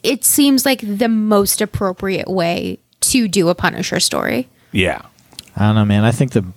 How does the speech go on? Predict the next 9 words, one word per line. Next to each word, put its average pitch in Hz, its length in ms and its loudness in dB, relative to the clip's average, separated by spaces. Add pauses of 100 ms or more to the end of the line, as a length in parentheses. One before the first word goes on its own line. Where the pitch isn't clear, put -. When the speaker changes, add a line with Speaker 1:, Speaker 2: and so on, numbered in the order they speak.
Speaker 3:
Punisher 113 340 2
book 95 220 -2
you - 60 -10
should 98 160 -2
read 98 160 4
is 87 120 -2
Punisher 104 400 0
twenty 104 300 2
ninety-nine. 101 640 2